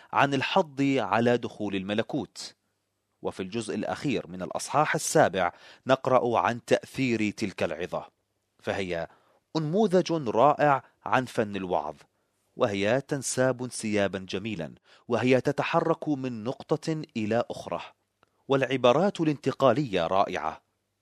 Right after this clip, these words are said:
فهو أعظم واعظ. فقد كانت لديه بنية لعظته، وكان يعلم بسلطان، وكانت لديه مأمورية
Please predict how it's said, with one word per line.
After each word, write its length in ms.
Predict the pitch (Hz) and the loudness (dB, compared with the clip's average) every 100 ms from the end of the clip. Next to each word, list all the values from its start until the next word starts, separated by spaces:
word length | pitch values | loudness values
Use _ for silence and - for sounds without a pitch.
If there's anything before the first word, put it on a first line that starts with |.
| _ | _
فهو 480 | - 101 92 85 78 - | -6 -4 -2 -4 -4 4
أعظم 460 | 143 156 131 131 | 6 6 2 -2
واعظ. 480 | 135 110 95 78 80 - - _ _ _ _ _ _ _ _ _ _ _ _ _ | -2 0 0 0 -4 -10 -20 _ _ _ _ _ _ _ _ _ _ _ _ _
فقد 320 | _ 135 135 | _ 0 2
كانت 460 | 147 - 202 190 175 | 2 4 4 4 2
لديه 600 | 120 139 139 110 113 113 - _ _ _ | 2 2 2 0 0 0 -2 _ _ _
بنية 340 | 156 175 156 147 | -2 0 0 0
لعظته، 720 | 151 107 95 85 98 85 82 - - _ _ _ _ _ - | -2 -2 -2 -2 -4 -6 -10 -12 -16 _ _ _ _ _ -6
وكان 580 | 104 - 123 113 98 87 | -6 0 0 2 -2 -4
يعلم 560 | 92 82 110 104 98 90 | -4 -2 0 -2 -6 -8
بسلطان، 600 | 98 120 104 143 95 67 _ _ _ _ | -6 -8 -2 -2 -2 -6 _ _ _ _
وكانت 520 | 104 - 139 156 175 | -10 2 4 4 2
لديه 480 | 127 117 127 - 120 | 2 4 2 0 -2
مأمورية 840 | 104 117 - 123 123 117 156 120 | 0 -2 -4 -6 -6 -4 -2 -2